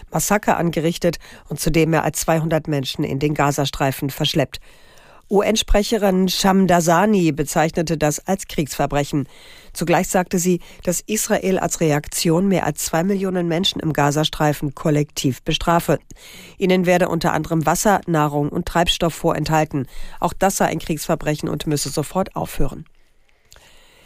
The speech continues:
Der Plan der Ampelkoalition, Flüchtlinge schneller in eine Arbeit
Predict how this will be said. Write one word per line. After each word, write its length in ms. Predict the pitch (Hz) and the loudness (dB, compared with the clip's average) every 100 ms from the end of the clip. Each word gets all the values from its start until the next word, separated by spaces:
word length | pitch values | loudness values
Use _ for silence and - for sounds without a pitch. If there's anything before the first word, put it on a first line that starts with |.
| - _ _ - - | -20 _ _ -20 0
Der 80 | 226 | 2
Plan 320 | 226 226 262 | 6 4 4
der 240 | 247 208 233 | 4 2 2
Ampelkoalition, 840 | 277 - 233 208 196 - 214 202 | 0 0 2 2 2 -2 0 2
Flüchtlinge 560 | - 233 254 - 208 196 | 2 -2 0 -2 0 0
schneller 420 | - 175 202 214 | -2 -2 0 0
in 120 | 185 | -2
eine 360 | - 170 165 - | -2 -2 -2 0
Arbeit 400 | 196 233 202 | 0 4 2